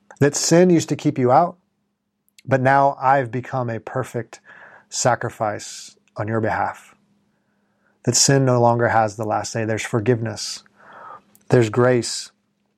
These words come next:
There's mercy. And if we read all of these sayings together, it makes total sense. "Father, I forgive them." There's forgiveness because the torn,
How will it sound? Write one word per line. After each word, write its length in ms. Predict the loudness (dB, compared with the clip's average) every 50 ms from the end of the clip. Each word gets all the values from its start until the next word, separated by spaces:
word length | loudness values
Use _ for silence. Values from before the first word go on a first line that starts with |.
| _ _ _ _ _ _ _ _ _ -20 -20 -20 _ _ -2
There's 260 | 2 2 2 2 0
mercy. 600 | -2 -2 -2 -2 -4 -4 -4 -4 -4 -4 -6 -10 _ _ _ _ _ _ _ _ _ _ _ _ _ _ _ _ _ _ _ _ _ _ _ _ _ _ _ _ _ _ _ _ _ _ _ _ _ _ _ _ -2 0
And 140 | 2 2
if 120 | 2 2 4
we 100 | 4 4
read 280 | 6 6 6 6 4
all 260 | 2 4 4 4 6 4
of 100 | 4 4
these 160 | 4 2 2
sayings 400 | 0 0 2 2 2 0 -4 -4
together, 460 | -4 0 2 2 2 2 2 -2 -2
it 80 | -4 -4
makes 340 | -4 -4 -4 -6 -10 -14 -14
total 360 | -14 -8 -4 -4 -2 -2 -2
sense. 520 | -6 -6 -8 -10 -10 -12 -14 -20 -20 -20 _ _ _ _ _ _ _ _ _ _ _ _ _ _ _ _ _ _ _ _ -20 _ _ _ _ _ _ _ _ _ _ _ _ _ _ _ _ _ _ -10
"Father, 360 | 0 2 2 4 4 4 4
I 100 | 2 2
forgive 400 | -2 -6 -6 -2 0 -2 -2 0
them." 260 | -4 -6 -6 -6 -6
There's 220 | -6 -6 -6 -6
forgiveness 880 | -6 -4 -4 -2 0 0 0 0 0 -4 -4 -6 -8 -12 -14 -16 -18 _ _ _ _ _ _ _
because 240 | -10 -2 -2 0 0
the 80 | 0 -2
torn, 520 | -2 0 2 2 2 4 2 0 -2 -6